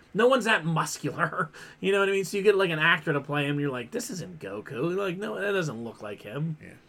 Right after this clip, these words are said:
Speaker 1: It's not good. Just stop it.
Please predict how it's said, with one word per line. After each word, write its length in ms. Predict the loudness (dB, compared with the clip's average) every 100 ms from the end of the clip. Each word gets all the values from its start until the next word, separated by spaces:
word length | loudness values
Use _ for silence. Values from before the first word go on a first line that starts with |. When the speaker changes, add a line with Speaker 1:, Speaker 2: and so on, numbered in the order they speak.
| _ _ _ _
Speaker 1:
It's 220 | -6 -4
not 300 | 2 2 2
good. 340 | -4 -4 -6 -14 _ _ _ _ _ _ _ _ _ _ _
Just 200 | -10 -10
stop 340 | 0 0 0
it. 60 | -10